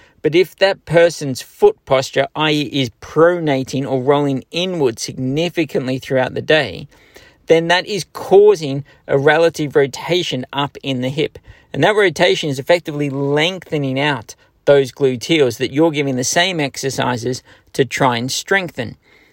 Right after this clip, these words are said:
And that's quite an unfair battle. If a client is walking around, you know, all day long, causing the hip musculature to be lengthened because of a pronating foot, and then you're giving them exercises to do,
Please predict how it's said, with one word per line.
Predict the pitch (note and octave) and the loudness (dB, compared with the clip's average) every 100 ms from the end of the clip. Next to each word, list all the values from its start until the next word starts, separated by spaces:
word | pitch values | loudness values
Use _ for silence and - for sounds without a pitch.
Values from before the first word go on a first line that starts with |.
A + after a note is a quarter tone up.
| - | -4
And | E3 | 0
that's | G#3 - | 2 2
quite | F3 E3 | 2 2
an | D3+ | 2
unfair | D3 D3 D3 C3 | 0 2 2 2
battle. | - D#3 - A#2+ | 2 0 -2 -6
If | A#2+ | -6
a | - | -6
client | E3+ E3 C#3+ | -2 0 -2
is | C3+ | -4
walking | C#3 E3+ E3 C#3+ | 0 2 0 -4
around, | B2+ B2+ D#3 C#3 A2 C#3 - - - | -2 0 0 -2 -4 -10 -18 -18 -6
you | |
know, | C3 | -4
all | - C#3+ E3 D#3+ | 4 4 4 0
day | C#3+ C#3 C#3 | 0 2 2
long, | E3 D#3 G#2 B2+ C#3+ _ _ _ - - - | 2 0 -2 -6 -12 _ _ _ -20 -20 -10
causing | - D#3+ D3 C#3+ | 4 4 4 -2
the | C3+ B2+ | -4 -6
hip | C#3 - F#3+ | -8 -2 -2
musculature | D3+ D3+ - - G#2 - C3 | 0 -2 -4 -4 -4 -2 -4
to | - | -6
be | C#3+ C3 B2+ - - | -6 -6 -8 -14 -8
lengthened | B2+ C3 D3 F#3+ - B2+ G#2+ C#3 - _ _ | -4 0 -2 -4 -6 -6 -6 -12 -14 _ _
because | C#3 - D#3+ C3+ | -6 4 4 4
of | B2 | -4
a | |
pronating | - - D3+ C3+ A#2+ - A#2 | -2 2 2 2 -2 -6 -10
foot, | - G#3+ - - _ _ - | 0 2 2 -6 _ _ -2
and | C#3+ | 2
then | D#3 | 2
you're | D#3+ E3+ | 4 2
giving | D3+ D3 C#3 | 2 0 0
them | C3 B2+ | -2 0
exercises | D#3 - D#3+ - C#3 C3 C3 A#2 | 0 -2 -6 -2 0 0 -4 -10
to | - | -12
do, | A#2 A2+ A2+ | -4 -2 -2